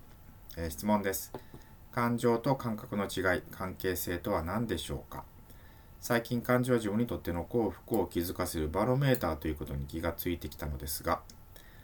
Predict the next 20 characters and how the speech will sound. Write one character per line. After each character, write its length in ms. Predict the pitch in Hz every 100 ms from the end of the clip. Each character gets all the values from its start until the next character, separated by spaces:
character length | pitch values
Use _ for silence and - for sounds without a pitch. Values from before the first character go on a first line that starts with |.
| -
自 160 | - -
分 80 | 127
の 100 | 127
感 320 | 123 120 117
情 200 | 113 110
を 40 |
キ 140 | 104 127
ャ 20 |
ッ 40 |
チ 120 | - 90
す 80 |
る 60 | 87
こ 80 | -
と 80 | -
が 80 |
で 100 | 73
き 100 | 104
ま 120 | 110 107
せ 100 |
ん。 80 | 107